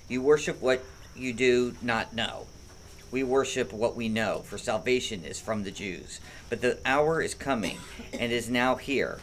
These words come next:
when the true worshipers will worship the God, the Father in spirit and truth. For the Father seeks such as these to worship him. God is spirit,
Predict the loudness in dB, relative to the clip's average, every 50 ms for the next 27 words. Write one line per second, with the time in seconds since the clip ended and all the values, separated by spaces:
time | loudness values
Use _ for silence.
0 | -14 -16 -18 -16 -12 -6 -4 -4 -4 -4 -4 -2 0 0 2 2 2 0 0 0
1 | -4 -6 -4 -4 -4 -4 -4 -4 -4 -4 -2 0 -2 -2 -2 -4 -6 -4 -4 -4
2 | 0 2 2 2 2 0 -8 -10 -8 -2 2 4 4 4 4 2 0 0 0 -2
3 | -2 -2 -4 -4 -6 -6 -4 -2 0 2 0 0 -2 -6 -16 -16 -14 -8 -4 0
4 | 0 0 0 -2 -4 -4 -2 -2 -4 -6 -10 -14 -16 -16 -16 -18 -16 -12 -8 -6
5 | -4 -4 -4 0 2 4 4 4 2 0 -2 -2 -4 -2 -2 -2 -2 -2 -2 -6
6 | -6 -10 -12 -16 -16 -8 -4 -2 -2 -2 -2 -4 -4 -4 -4 -4 -4 -4 -2 -2
7 | -2 -6 -6 -8 -6 -4 -2 -2 -2 -4 -6 -8 -10 -10 -12 -12 -14 -16 -16 -16
8 | -16 -16 -16 -16 -18 -18 -14 -8 -2 0 0 2 0 0 -4 -4 -2 0 2 4
9 | 4 2 0 -2